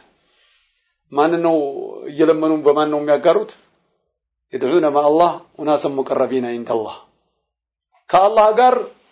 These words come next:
አላህ ጋር ቀረቤታ ያላቸውን ሰዎች ነው የሚለምኑት። እ? እ፣ የአሁኖቹ ግን ፋሲቅን፣ ዛሊምን፣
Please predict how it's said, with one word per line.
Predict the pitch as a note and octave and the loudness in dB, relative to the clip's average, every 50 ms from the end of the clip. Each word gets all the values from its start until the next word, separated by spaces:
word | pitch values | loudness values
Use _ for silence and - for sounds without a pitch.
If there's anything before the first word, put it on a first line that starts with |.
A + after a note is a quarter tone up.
| _ - | _ -2
አላህ | D#3+ E3 F3 G#3 G3+ G3+ | 0 2 4 4 4 6
ጋር | G#3 G#3+ G#3 | 4 4 4
ቀረቤታ | - G3 G3 G3+ F#3 G3 F#3+ G3 F#3+ | 4 4 4 4 4 4 6 6 6
ያላቸውን | F3+ F3 F3 F3 F#3 F#3+ F3+ E3+ F3 - G3 G3+ G3 F#3 | 6 6 4 4 4 2 2 2 0 0 0 0 0 -2
ሰዎች | F3+ - F3+ F#3 D#3+ C3 | 0 2 2 2 2 0
ነው | D3+ C3+ C3 | -2 -4 -4
የሚለምኑት። | B2+ B2+ C3+ C3+ B2 B2 A#2+ A#2 A2 G#2 G2+ - - _ _ _ _ _ _ _ _ _ _ _ _ _ _ _ _ _ _ _ _ _ _ _ _ _ _ _ _ _ _ _ _ _ _ _ _ _ _ _ _ _ _ _ _ D#4+ D3+ D3+ _ _ _ _ _ _ _ _ _ _ _ _ _ _ _ _ C#3+ | -4 -4 -6 -8 -8 -10 -10 -14 -16 -20 -20 -20 -20 _ _ _ _ _ _ _ _ _ _ _ _ _ _ _ _ _ _ _ _ _ _ _ _ _ _ _ _ _ _ _ _ _ _ _ _ _ _ _ _ _ _ _ _ _ _ _ _ _ _ _ _ _ _ _ _ _ _ _ _ _ _ _ -4
እ? | C3+ D#3 E3+ - - - | -4 -4 -4 -6 -12 -14
እ፣ | C3+ C#3+ D3 C#3+ C#3 | -12 -10 -10 -6 -2
የአሁኖቹ | C3+ C#3+ D3 D3+ E3 E3 E3 D#3 D#3+ F3+ | 2 2 2 2 0 -2 -4 -4 -4 -4
ግን | E3 C#3+ B2+ C3 B2+ - _ _ _ _ _ _ _ _ - - _ _ _ _ _ | -4 -4 -6 -6 -10 -14 _ _ _ _ _ _ _ _ -20 -20 _ _ _ _ _
ፋሲቅን፣ | - C3+ C3+ C3 - C#3 B2+ - C#3 C3+ C3+ C#3 C#3 _ _ _ _ _ _ _ _ _ _ _ - | -2 -2 -2 -2 -2 -6 -4 -4 -4 -4 -4 -8 -14 _ _ _ _ _ _ _ _ _ _ _ -6
ዛሊምን፣ | A#2+ C#3 C#3+ C3+ B2+ C3 B2+ C3 C3+ C3+ C#3 | -2 0 0 2 0 -2 -2 -2 -2 -4 -4